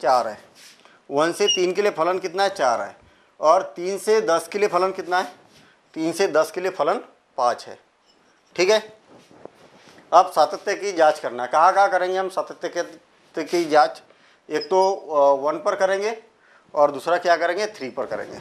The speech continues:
क्यों, ऐसा क्यों? देखिए वन है तो वन पर लेफ्ट हैंड राइट हैंड बना सकते हैं हम,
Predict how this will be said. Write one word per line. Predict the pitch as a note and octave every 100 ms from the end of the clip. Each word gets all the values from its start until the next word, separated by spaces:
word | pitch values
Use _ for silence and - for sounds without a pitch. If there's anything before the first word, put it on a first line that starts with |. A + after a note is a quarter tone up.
| - - - -
क्यों, | G#3+ C4+ C4 - _ E3+
ऐसा | F#3 A#3
क्यों? | A#3 A#3+ B3+ - _ _ _ - - _ F3
देखिए | F3+ G3+ A3 A#2+ - D3
वन | C#3 F3 A#3
है | A3+ B3 - _ _ -
तो | G3
वन | F#3 G3+
पर | A3 A#3+
लेफ्ट | G3 F#3 -
हैंड | A3 A#3 G#3
राइट | G3+ G3
हैंड | A3+
बना | G#3 G#3+
सकते | G#3+ G#3 A#3
हैं |
हम, | A#3+